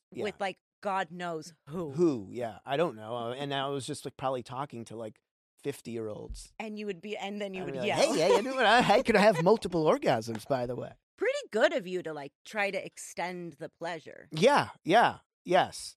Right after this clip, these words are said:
Speaker 1: I mean, I didn't know, I was just like, "Oh, well," I wasn't thinking about a partner, I would say, at that
Speaker 2: No,
Speaker 1: point.
Speaker 2: not at
Speaker 1: It was
Speaker 2: all.
Speaker 1: more like me just thinking about, like, "I like how this feels. I want
Speaker 2: Yes.
Speaker 1: it a million
Speaker 2: Yeah.
Speaker 1: times."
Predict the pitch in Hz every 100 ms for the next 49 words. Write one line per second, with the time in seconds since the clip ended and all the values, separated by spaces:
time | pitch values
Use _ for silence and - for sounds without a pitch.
0 | - 180 196 190 214 202 196 185 175 180
1 | 185 156 180 - 160 - 214 185 131 135
2 | 135 127 - _ 147 170 202 202 - -
3 | 170 156 143 120 123 120 117 _ _ _
4 | - 135 - - 127 - 104 92 92 123
5 | 110 - 107 87 - _ _ 135 - 240
6 | 214 143 98 113 196 220 240 185 - 190
7 | 180 190 208 202 175 143 156 160 156 143
8 | 139 - 147 127 135 127 123 127 123 -
9 | 143 175 165 170 - - 151 139 135 -
10 | - 175 143 135 135 139 143 139 135 -
11 | 143 135 131 135 127 120 120 117 131 113
12 | 101